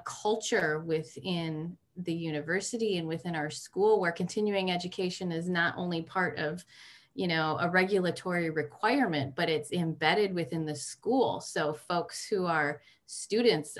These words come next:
are, are involved in continuing education, right? I mean, that's been one of the things that I have really been pushing for is how do we get students involved in continuing education and create this culture that,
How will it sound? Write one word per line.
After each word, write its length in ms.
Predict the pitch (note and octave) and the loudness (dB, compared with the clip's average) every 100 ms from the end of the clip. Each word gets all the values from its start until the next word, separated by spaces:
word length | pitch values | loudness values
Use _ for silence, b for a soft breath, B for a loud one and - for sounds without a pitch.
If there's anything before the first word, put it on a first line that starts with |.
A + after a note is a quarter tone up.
| - | -2
are, 480 | D#3+ D3+ D3 D3 - | 2 2 0 -2 -4
are 360 | - - - - | -4 -4 -4 -6
involved 560 | - D#3 D#3 D3+ D3 D3+ | -6 -2 0 2 0 -2
in 120 | D#3 | -4
continuing 640 | D#3 E3 E3 D#3 D3 C#3 | -4 -4 -4 -4 -2 -2
education, 600 | C#3 C3 C3 - C3 B2+ C3 - | -2 -4 -6 -6 -6 -6 -12 -4
right? 320 | D#3+ F3 A3 | 2 4 4
I 60 | E3 | 2
mean, 120 | E3 | 0
that's 160 | F3 F3+ | 0 -2
been 180 | F#3+ E3+ | -2 -2
one 140 | D#3+ | -2
of 100 | D#3 | -2
the 120 | D3+ | -4
things 260 | - D3 D3+ | -4 -6 -4
that 180 | C#3+ - | -2 0
I 100 | D#3 | 0
have 280 | D#3 D3+ - B B B _ | -2 -8 -14 B B B _
really 280 | F3 G3+ G3 | 2 4 4
been 220 | E3 D#3 | 2 0
pushing 420 | F#3 F#3+ G3 E3+ | 0 -2 -2 -4
for 320 | F3 D#3 D3+ | -4 -2 0
is 220 | C3+ C#3 D3 | 0 -2 -4
how 160 | E3+ | -4
do 80 | F#3 | -2
we 120 | F3+ | -2
get 220 | E3+ C3 | -2 -6
students 520 | - - G3 G#3+ G3+ E3 | -8 -2 2 4 2 -2
involved 420 | D3+ C3+ B2+ C3 | -4 -2 -2 -2
in 120 | C3 | -6
continuing 640 | - D#3 D#3 D3 D3 D3+ | -8 -10 -6 -4 -4 -4
education 680 | C#3+ D#3+ - D3 B2+ C#3+ C3 B B B _ | -6 -8 -8 -6 -4 -2 -4 B B B _
and 240 | F3 E3+ D#3 | -4 -2 -2
create 380 | - E3+ E3+ | -2 0 2
this 160 | E3 D3+ | 0 -2
culture 420 | - F3+ - E3 | -2 -4 -2 0
that, 180 | D#3 - | 0 -2